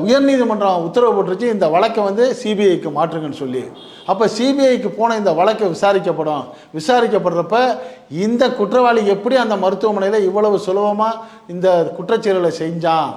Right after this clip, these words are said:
இது மாதிரி எதுவும் நிறையா பண்ணியிருக்கானா, இதெல்லாம் நடக்காம இருக்கிறதுக்கு என்னென்ன வேலையில முன்-, முன்னேற்பாடுகள் செய்யணும், இந்த ஆஸ்பத்திரி மட்டும் இல்லாம நாட்டுல உள்ள எல்லா அரசு மருத்துவமனைகள், தனியார் மருத்துவமனைகள்லாம்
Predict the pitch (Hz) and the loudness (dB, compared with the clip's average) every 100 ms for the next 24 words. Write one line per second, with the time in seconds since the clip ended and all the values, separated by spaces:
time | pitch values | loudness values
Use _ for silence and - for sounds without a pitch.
0 | - - - - 185 226 240 254 208 240 | -14 -20 -20 -10 -4 0 2 2 2 2
1 | 214 196 233 233 185 202 208 196 170 160 | 0 2 2 2 0 -2 -2 -2 -2 -2
2 | 160 131 - - - 175 190 254 262 208 | -2 -4 -12 -20 -12 -4 0 2 0 0
3 | 202 220 262 254 240 220 214 202 208 208 | -2 0 0 2 0 0 -2 -2 -2 0
4 | 190 240 240 208 202 202 202 220 190 208 | 0 -2 -2 0 2 2 2 -2 -4 -6
5 | 202 220 254 220 214 185 170 165 170 160 | -4 0 0 2 0 0 -2 -4 -4 -4
6 | 160 - - - - - 196 247 247 254 | -6 -8 -14 -20 -20 -8 -2 2 2 2
7 | 254 226 233 233 214 202 196 233 226 196 | 0 -2 -2 -2 0 2 2 2 0 0
8 | 214 247 233 226 214 185 - - 139 185 | 0 2 2 4 2 2 -4 -12 -4 -2
9 | 233 240 233 208 220 262 233 214 214 202 | 2 4 4 2 0 0 0 -2 -2 -2
10 | 196 190 214 208 233 247 220 208 196 190 | -2 -2 -2 -2 2 2 0 -2 -2 -4
11 | 185 185 220 | -4 -2 -2